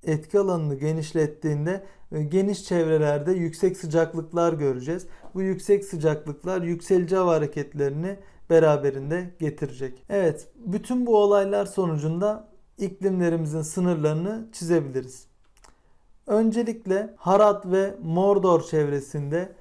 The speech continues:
çöl iklimi, daha sonra Harondor ve yukarıda Rohan çevresinde ılıman karasal iklim, Gondor ve İtilyen çevresinde Akdeniz iklimi,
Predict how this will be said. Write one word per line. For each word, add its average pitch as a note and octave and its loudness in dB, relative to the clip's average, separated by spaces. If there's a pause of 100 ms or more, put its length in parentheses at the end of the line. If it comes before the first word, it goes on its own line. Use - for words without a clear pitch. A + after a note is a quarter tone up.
(140)
çöl G3+ 6
iklimi, D3 -4 (1300)
daha E3+ 4
sonra G3+ -2
Harondor G3+ 2 (300)
ve F3 2 (260)
yukarıda F3 0 (280)
Rohan F#3+ 2
çevresinde D#3+ 0 (160)
ılıman F3+ 2
karasal F3 2
iklim, D#3+ -2 (1200)
Gondor G3+ 4
ve G3+ 8
İtilyen G3+ -2
çevresinde F3 0
Akdeniz F3 0
iklimi, C#3+ -6